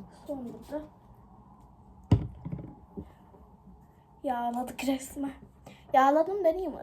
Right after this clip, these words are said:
sızlattım biraz. Çünkü böyle daha güzel gözüküyor. Bakın. Şimdi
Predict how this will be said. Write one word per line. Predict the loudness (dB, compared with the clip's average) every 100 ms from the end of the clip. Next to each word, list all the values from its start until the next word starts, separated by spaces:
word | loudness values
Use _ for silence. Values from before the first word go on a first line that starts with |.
| -14
sızlattım | -10 0 0 0 -4 -2
biraz. | 0 0 -2
Çünkü | -6 -8 -8 0
böyle | 2 2 0
daha | 0 2
güzel | 2 0 -4 -6
gözüküyor. | -10 -12 -8 -6 -6
Bakın. | -8 -10 -12 -20 -20 _ _ _ _ _ _ -20 -20 _ -20 _ -20 -20 -20 _ _ -20 -20 -20 -20 -20 -20 -20 -20 -12
Şimdi | -4 0